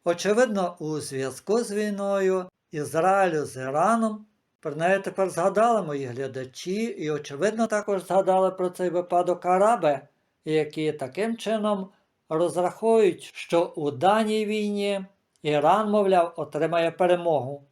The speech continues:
Справді, у Біблії, у книзі пророка Ісаї існує пророцтво про окупацію Ізраїлю з боку арабських країн,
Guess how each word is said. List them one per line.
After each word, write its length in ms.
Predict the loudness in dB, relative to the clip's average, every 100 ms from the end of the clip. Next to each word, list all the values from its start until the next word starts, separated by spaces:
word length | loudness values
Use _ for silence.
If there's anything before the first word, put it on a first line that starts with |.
| _ _ _ _ -20
Справді, 680 | -4 2 4 4 2 -4 -6
у 80 | -4
Біблії, 640 | 2 4 6 4 4 -2 -12 _ _ -4
у 160 | -2 -2
книзі 480 | -2 2 2 2
пророка 520 | 0 2 4 4 4 2
Ісаї 560 | 2 2 2 4 2
існує 380 | 0 -2 0 0
пророцтво 800 | 2 2 4 2 0 -4 -2 -2
про 240 | 0 0
окупацію 840 | 2 0 -6 0 2 2 0 0
Ізраїлю 560 | 0 4 6 6 6 2
з 80 | 0
боку 320 | -2 0 2
арабських 600 | 4 4 2 -4 -8 -4
країн, 580 | 0 2 2 0 -2